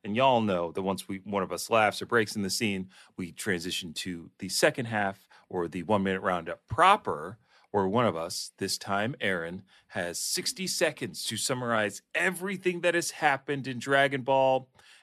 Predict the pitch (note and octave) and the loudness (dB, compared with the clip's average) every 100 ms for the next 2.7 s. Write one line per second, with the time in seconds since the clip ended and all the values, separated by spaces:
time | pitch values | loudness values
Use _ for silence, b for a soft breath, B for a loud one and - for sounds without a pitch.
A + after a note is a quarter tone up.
0 | - F#2 G#2+ B2 C#3 C#3 C#3 C3 B2 G#2+ | -8 -4 4 6 6 2 2 4 2 0
1 | A2 G#2+ G#2 b b b b - D#3 D#3 | -2 -2 -6 b b b b -6 -4 2
2 | F#2+ F2+ - _ C#3+ F#3 B2+ | 2 2 -2 _ -10 -8 -8